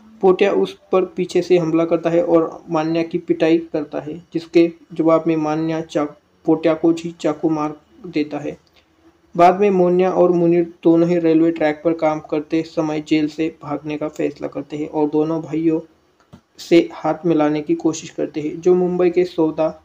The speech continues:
सौदों पर राज करते हैं। पहला भाई जुब्बीर इम्तियार, जो कि मस्त है और मान्या से प्रभावित है। हालांकि दूसरा भाई दिलावर मान्या को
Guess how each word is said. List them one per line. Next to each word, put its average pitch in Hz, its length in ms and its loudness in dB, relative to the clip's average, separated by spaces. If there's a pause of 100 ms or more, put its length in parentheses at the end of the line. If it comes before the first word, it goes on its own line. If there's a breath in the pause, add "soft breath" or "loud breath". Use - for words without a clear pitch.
(160)
सौदों 165 420 0
पर 165 180 0
राज 151 280 0
करते 151 260 -6
हैं। 170 180 -14 (520 soft breath)
पहला 190 300 4
भाई 185 220 2
जुब्बीर 165 500 4
इम्तियार, 160 640 -2 (920)
जो 175 160 4
कि 196 160 0
मस्त 160 380 0
है 151 220 -6
और 170 240 4
मान्या 165 600 0 (120)
से 175 80 2
प्रभावित 151 540 -2
है। 165 100 -8 (460 soft breath)
हालांकि 190 380 2
दूसरा 175 340 2
भाई 170 220 2
दिलावर 147 540 0
मान्या 156 340 -4
को 160 300 -4